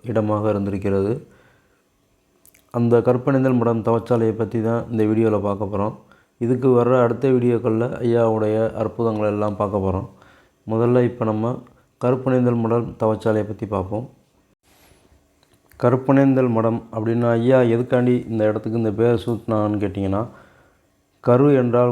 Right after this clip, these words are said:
உயிர், ஏந்தல் என்றால் நீர் சூழ்ந்த மேடு, கருப்பணேந்தல் என்ற இடம்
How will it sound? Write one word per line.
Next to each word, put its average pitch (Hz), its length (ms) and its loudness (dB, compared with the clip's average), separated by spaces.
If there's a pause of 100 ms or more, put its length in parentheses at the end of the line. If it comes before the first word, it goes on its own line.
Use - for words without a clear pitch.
உயிர், 110 240 0 (580)
ஏந்தல் 131 480 2 (120)
என்றால் 110 340 0 (300)
நீர் 135 320 2
சூழ்ந்த 123 420 0 (260)
மேடு, 107 260 0 (800)
கருப்பணேந்தல் 123 720 2
என்ற 104 260 -2
இடம் 113 240 -2